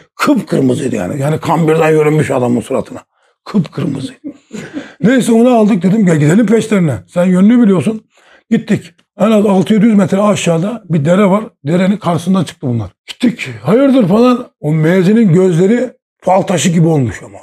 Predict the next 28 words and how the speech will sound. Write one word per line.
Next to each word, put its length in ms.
Bayağı 320
büyümüş. 340
Hani 200
rüzgar 340
gözümlerini 600
büyütür 300
falan 280
dediler. 260
İyi 160
dedik, 100
olabilir. 540
Neyse, 260
"Hoca 180
sen 220
nasılsın?" 280
falan. 320
Dedi, 220
"Bunu 140
alınca," 380
dedi, 240
"ben," 180
dedi, 160
"mecbur 320
terk 280
etmek 280
zorunda 320
kaldım," 340
dedi, 380